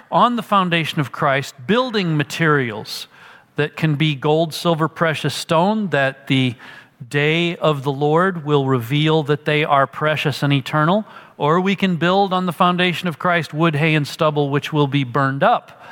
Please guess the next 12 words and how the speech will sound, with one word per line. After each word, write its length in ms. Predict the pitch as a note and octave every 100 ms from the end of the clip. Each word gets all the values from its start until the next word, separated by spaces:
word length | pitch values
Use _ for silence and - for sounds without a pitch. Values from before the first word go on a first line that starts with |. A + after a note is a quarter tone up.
| - - - - _
on 220 | A#2+ A#2+
that 320 | A#2+ B2+ - A#2
day 400 | B2 A#2+ A#2 - _ _ _
of 180 | A#2 A2
the 80 | A#2
Lord. 420 | C3 A#2+ A2 A#2+ _ _ - - - _ -
Uh, 160 | - -
this 360 | D3 A3 - F3+
month, 640 | G#3+ C4 F#3 - - - -
this 220 | F3+ E3+
whole 260 | - A#3 G#3+
month, 600 | G3 B3+ G3+ C#3 -